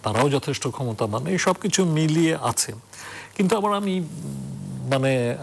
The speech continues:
আজকেই পুলিশের একজন বন্ধুর সাথে কথা বলছিলাম, তিনি বলছিলেন যে বাংলাদেশে নুসরাত হত্যার সাথে যে পলিটিক্যাল নেক্সাসটা জড়িত, হ্যাঁ, এর মধ্যে, আহ,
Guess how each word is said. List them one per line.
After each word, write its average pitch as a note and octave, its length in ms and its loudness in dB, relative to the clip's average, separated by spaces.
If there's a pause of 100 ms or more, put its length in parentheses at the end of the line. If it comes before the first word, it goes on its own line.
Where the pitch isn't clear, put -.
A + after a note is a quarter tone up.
আজকেই C3+ 380 2
পুলিশের C#3 520 0
একজন A#2+ 320 -2
বন্ধুর A#2 260 0
সাথে A#2 260 -4
কথা C3+ 220 2
বলছিলাম, G#2+ 640 -2 (640)
তিনি D3+ 200 4
বলছিলেন D#3 800 2
যে C#3+ 420 2 (580)
বাংলাদেশে C3+ 920 0 (280)
নুসরাত B2+ 640 0 (920)
হত্যার B2+ 400 0 (120)
সাথে A2 380 -4
যে B2 340 0 (260)
পলিটিক্যাল C#3 580 2
নেক্সাসটা A#2+ 600 0
জড়িত, G#2+ 440 0
হ্যাঁ, - 920 -4
এর C#3+ 220 2
মধ্যে, C3+ 400 0 (600)
আহ, A#2 360 0